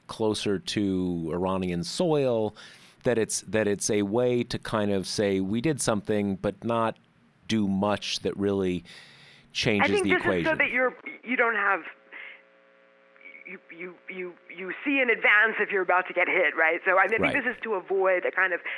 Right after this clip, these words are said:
Speaker 2: this is, this is not a, an, uh, a going big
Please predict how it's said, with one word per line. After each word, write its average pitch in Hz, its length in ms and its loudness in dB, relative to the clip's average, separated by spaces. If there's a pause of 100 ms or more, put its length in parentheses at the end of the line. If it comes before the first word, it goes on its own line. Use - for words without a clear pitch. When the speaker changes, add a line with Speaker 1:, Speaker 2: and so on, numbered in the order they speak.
Speaker 2:
this 226 140 -2
is, 240 180 -4
this 247 180 0
is 220 100 -6
not 214 240 2
a, 185 240 0 (100)
an, 156 220 -6 (520)
uh, 101 340 -2 (580)
a - 80 4
going 202 400 0
big 214 220 0